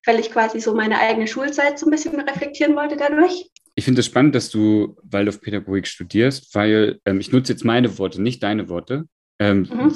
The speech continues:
Speaker 2: weil ich so ein bisschen das Gefühl hatte, dass du auch da so ein sehr ambivalentes, oder was heißt sehr, aber ein ambivalentes Verhältnis zu hast.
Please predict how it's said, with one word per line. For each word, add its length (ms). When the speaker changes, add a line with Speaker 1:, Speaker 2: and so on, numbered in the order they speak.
Speaker 2:
weil 200
ich 280
so 140
ein 40
bisschen 220
das 140
Gefühl 240
hatte, 180
dass 300
du 160
auch 200
da 140
so 120
ein 80
sehr 200
ambivalentes, 720
oder 120
was 100
heißt 160
sehr, 180
aber 180
ein 180
ambivalentes 680
Verhältnis 600
zu 340
hast. 480